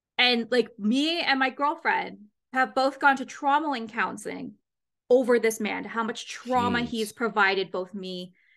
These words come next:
Speaker 1: and her. Here's a great example. So I had a miscarriage there.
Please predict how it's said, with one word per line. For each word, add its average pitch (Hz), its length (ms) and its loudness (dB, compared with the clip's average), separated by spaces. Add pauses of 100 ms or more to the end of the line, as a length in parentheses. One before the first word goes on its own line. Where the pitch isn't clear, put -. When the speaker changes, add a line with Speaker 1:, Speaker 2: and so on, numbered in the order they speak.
(440)
Speaker 1:
and 202 120 -10
her. 185 200 -4 (120)
Here's 370 280 2
a 403 60 0
great 320 160 0
example. 240 540 -8 (260)
So 294 120 0
I 320 60 6
had 381 120 4
a 320 40 0
miscarriage - 680 -6
there. - 320 -12